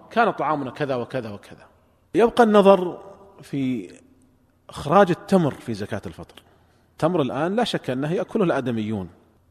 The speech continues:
لكن هل هو قوت؟ هل يعتمد عليه الإنسان كوجبة، وجبة غداء، يتغدى على تمر فقط أو يتعشى على تمر؟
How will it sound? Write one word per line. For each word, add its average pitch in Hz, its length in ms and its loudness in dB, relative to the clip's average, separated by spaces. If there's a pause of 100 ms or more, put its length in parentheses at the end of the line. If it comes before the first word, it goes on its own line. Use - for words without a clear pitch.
لكن 123 200 -6
هل 180 120 2
هو 165 140 4
قوت؟ 175 480 0 (580)
هل 117 120 -6
يعتمد 131 320 -2
عليه 131 240 -4
الإنسان 120 300 -10
كوجبة، 127 500 -6 (680)
وجبة 107 320 -6
غداء، 123 440 -4
يتغدى 110 320 -8
على 110 120 -6
تمر 120 260 -6
فقط - 480 -8 (360)
أو 107 120 -8
يتعشى 113 380 -8
على 107 140 -4
تمر؟ 120 380 -10